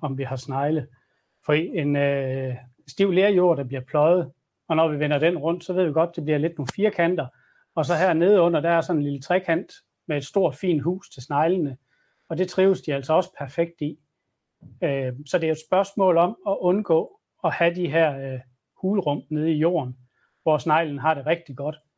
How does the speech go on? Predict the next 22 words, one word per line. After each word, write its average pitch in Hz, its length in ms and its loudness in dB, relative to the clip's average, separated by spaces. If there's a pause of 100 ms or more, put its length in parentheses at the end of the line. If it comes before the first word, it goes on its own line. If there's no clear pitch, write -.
(360)
Men 156 140 -2
der 139 60 -2
er 135 40 -2
ingen 165 140 0
tvivl 170 280 2
om, 165 200 0
den 147 140 -6
kan 139 120 -6
være 151 360 0 (220)
i, 139 380 -4
i 151 100 -4
begge, 156 300 -2
øh, 131 400 -6
dele. 147 340 -6 (520)
Og 170 60 -10
specielt 185 560 -2
hvis 147 220 -6
man 143 220 -4
bruger 156 480 2 (500)
for 156 60 -4
eksempel 147 480 -2
en, 139 300 -6